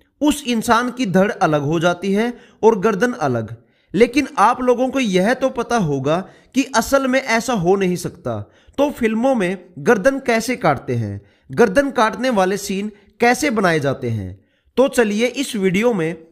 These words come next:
हम आपको लाइव दिखाएंगे कि फिल्मों में गर्दन कैसे काटी जाती है। सबसे पहले तो आपको बता देते हैं कि गर्दन काटने वाले ये सीन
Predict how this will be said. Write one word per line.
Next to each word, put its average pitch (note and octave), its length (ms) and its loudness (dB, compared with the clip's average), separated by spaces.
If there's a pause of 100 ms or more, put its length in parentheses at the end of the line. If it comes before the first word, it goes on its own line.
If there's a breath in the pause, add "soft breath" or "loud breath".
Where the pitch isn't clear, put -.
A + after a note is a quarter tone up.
हम C4 220 0
आपको G#3 340 2
लाइव A#3 360 0
दिखाएंगे E3+ 600 -2 (380 loud breath)
कि C#4+ 120 4
फिल्मों A#3 440 0
में B3 240 0
गर्दन A#3 320 0
कैसे A#3+ 320 -2
काटी D#3+ 320 -2
जाती A#2+ 280 -4
है। F#2 220 -10 (680)
सबसे A#3+ 380 -2
पहले G#3 360 0
तो F#3+ 340 -4 (180 loud breath)
आपको G3+ 340 2
बता G#3+ 340 2
देते A#3 300 0
हैं A3+ 140 -2
कि A#3 180 -4
गर्दन G#3 420 0
काटने G3+ 360 0
वाले G#3+ 280 0
ये A3 280 0
सीन F#3+ 360 -4